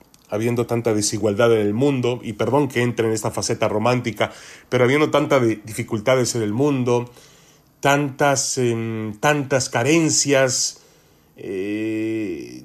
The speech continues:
tantos desbalanceos, desequilibrios entre lo que ganan unas personas y otros, eh, y tanta necesidad, eh,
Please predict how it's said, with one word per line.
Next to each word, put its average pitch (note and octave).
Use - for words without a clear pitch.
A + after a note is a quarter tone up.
tantos D#3
desbalanceos, B2+
desequilibrios B2+
entre A2+
lo A2
que A2
ganan C3
unas B2
personas A#2
y A2+
otros, B2+
eh, G#2
y B2+
tanta D3+
necesidad, A2
eh, A#1+